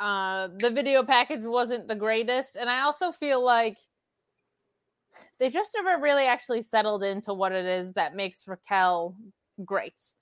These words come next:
Um, and I think we saw a lot of glimpses of it in N X T. You and I cover N X T extensively. We saw her,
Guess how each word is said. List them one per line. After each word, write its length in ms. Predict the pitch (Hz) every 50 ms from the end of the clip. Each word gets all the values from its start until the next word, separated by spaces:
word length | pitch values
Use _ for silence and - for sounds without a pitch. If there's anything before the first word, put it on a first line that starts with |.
| _ _ _ _ -
Um, 240 | 196 190 190 185 - -
and 80 | 208 220
I 40 |
think 200 | - - 302 233
we 100 | 247 247
saw 460 | - - 269 254 240 240 233 226 220 - -
a 60 | 220
lot 180 | 214 214 214 208
of 120 | 190 180
glimpses 420 | 226 226 226 226 - 226 214 202
of 180 | 208 202 190 190
it 180 | 202 190 - -
in 120 | 196 190
N 120 | 185 180
X 220 | 175 147 - - -
T. 160 | - 226 220
You 60 | 202 190
and 80 | 185 185
I 100 | 180 185
cover 280 | - 202 185 180 190
N 120 | 190 180 180
X 160 | 180 - -
T 120 | - 233 226
extensively. 680 | 226 220 - - 302 285 285 302 277 233 220 247 233 214
We 140 | 208 226
saw 300 | 226 - 226 208 208 208 208
her, 440 | - 208 202 202 202 202 196 202